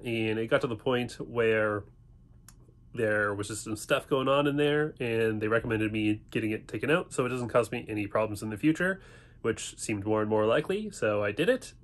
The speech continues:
and yeah, not a super fun experience. Uh, not a really fun, <laughs> not a fun day at the hospital,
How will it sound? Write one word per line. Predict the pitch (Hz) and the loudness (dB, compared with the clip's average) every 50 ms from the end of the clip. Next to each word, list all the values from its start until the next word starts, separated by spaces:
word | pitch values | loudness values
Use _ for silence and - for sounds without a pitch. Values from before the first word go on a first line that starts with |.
| - - | -10 -6
and | 127 127 131 131 135 135 139 143 143 - - - - - - - | -4 -2 0 0 0 0 0 -2 -4 -6 -10 -16 -20 -20 -10 -4
yeah, | 190 240 262 - 98 - - | -2 -2 0 -2 -4 -2 0
not | 202 226 | 2 2
a | 196 160 | 2 2
super | - 160 151 135 | 0 0 0 0
fun | - - 131 120 | 2 2 2 2
experience. | 123 - - - 123 131 156 190 220 220 - - - - - - - - - - - - | 0 -4 -4 -4 -2 -2 -2 -2 -4 -6 -8 -12 -16 -18 -20 -20 -20 -20 -20 -20 -10 -2
Uh, | 143 135 135 135 135 127 - - | 0 2 4 4 2 2 0 -4
not | - - 160 156 156 143 - | -6 -2 0 0 0 0 0
a | - 131 | 0 0
really | 131 135 135 127 120 110 | 2 2 0 0 -2 -4
fun, | - - - 123 123 120 120 117 113 113 - - - - - | -2 2 4 4 4 4 2 0 -4 -6 -8 -12 -14 -14 -12
<laughs> | - - - - | -14 -14 -6 -4
not | - 110 - - - - - - - - - - | -4 -4 -4 -8 -14 -18 -18 -16 -8 -6 -6 -6
a | - | -4
fun | - - 165 156 139 131 127 123 117 | 2 4 4 4 4 2 0 0 2
day | 120 117 120 131 151 165 175 196 214 214 | 4 4 4 4 2 0 -2 -4 -6 -6
at | - 147 135 | -4 -2 0
the | 131 | 0
hospital, | 135 135 139 - - 175 214 214 | 0 0 0 -2 -2 -4 -4 -4